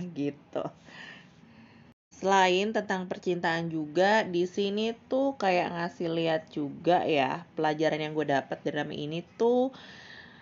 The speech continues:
eh, dari segala macam masalah yang terjadi, ada satu obat mujarab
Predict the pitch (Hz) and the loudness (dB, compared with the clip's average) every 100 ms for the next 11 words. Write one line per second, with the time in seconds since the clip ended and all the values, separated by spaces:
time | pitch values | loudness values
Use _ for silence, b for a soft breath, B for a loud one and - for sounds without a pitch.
0 | B - 196 196 196 196 196 196 196 196 | B -4 0 2 4 4 2 2 2 0
1 | 202 202 - - - - - 190 202 240 | 0 -4 -16 -20 -16 -12 0 4 4 2
2 | - 175 160 165 156 160 165 - - 175 | -2 -2 0 2 6 6 4 0 -8 -6
3 | 156 156 - 156 156 160 - 151 147 147 | -6 -4 -4 -4 -2 -4 -2 -2 0 -2
4 | 151 151 147 139 131 131 156 196 - - | -6 -6 -2 -2 -2 -4 -6 -8 -16 -20
5 | B B B B B B B - 175 180 | B B B B B B B 0 4 4
6 | 185 170 165 190 180 175 160 156 - 165 | 4 -2 0 0 4 4 4 2 0 -4
7 | 156 147 139 165 175 | 0 2 2 0 -2